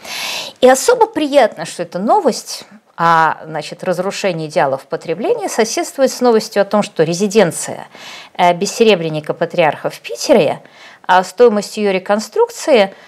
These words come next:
а, вот как раз составляет, там она меньше трех миллиардов рублей, два и восемь, по другим данным, два и четыре.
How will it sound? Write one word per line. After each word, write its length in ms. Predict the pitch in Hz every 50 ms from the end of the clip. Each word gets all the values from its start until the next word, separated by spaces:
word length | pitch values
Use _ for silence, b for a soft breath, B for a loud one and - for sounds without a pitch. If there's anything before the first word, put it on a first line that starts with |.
| B B B _
а, 540 | 165 165 165 170 165 165 160 - - 147 165
вот 320 | 165 214 240 226 233 -
как 380 | - 214 196 190 - 214 208 220
раз 180 | 214 185 180 -
составляет, 600 | - 190 - - - 180 170 180 180 165 156 160
там 160 | - 156 160
она 140 | 156 151 151
меньше 360 | 160 175 185 180 170 - -
трех 300 | 156 - - 160 156 -
миллиардов 560 | 170 165 165 165 156 156 151 - 170 - -
рублей, 360 | - 226 233 330 403 453 427 -
два 320 | 196 165 196 190 220 208
и 80 | 202 214
восемь, 420 | 214 262 349 392 - - 277 240
по 100 | 214 196
другим 400 | 180 180 185 185 175 190 180 175
данным, 400 | 170 185 180 175 160 160 156 165
два 280 | 160 175 175 185 175 -
и 120 | - 165
четыре. 540 | 160 - - 220 220 - 381 453 427 392 381